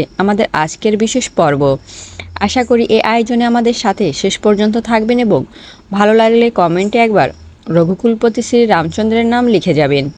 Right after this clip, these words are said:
মন্দোদরীর জীবন কাহিনীর বর্ণনা পাওয়া যায় উত্তর রামায়ণ গ্রন্থে। একদা ঋষি কশ্যপের পুত্র মায়াসুর হেমা নামের এক স্বর্গীয় অপ্সরাকে বিবাহ করেছিলেন।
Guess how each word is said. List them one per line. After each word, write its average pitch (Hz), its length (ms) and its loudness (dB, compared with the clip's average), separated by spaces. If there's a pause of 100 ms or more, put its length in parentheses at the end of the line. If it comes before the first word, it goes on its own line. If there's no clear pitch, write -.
(280)
মন্দোদরীর 226 520 2
জীবন 196 320 2
কাহিনীর 233 380 0
বর্ণনা 185 400 0
পাওয়া 226 240 2
যায় 214 260 2 (360)
উত্তর 208 320 2
রামায়ণ 233 340 2
গ্রন্থে। 160 460 0 (440)
একদা 226 340 2
ঋষি 214 320 0
কশ্যপের 214 480 0
পুত্র 233 280 0 (720)
মায়াসুর 202 580 2 (500)
হেমা 185 260 2
নামের 233 240 2
এক 233 200 2
স্বর্গীয় 175 420 0
অপ্সরাকে 220 520 -2
বিবাহ 170 300 2
করেছিলেন। 147 520 -2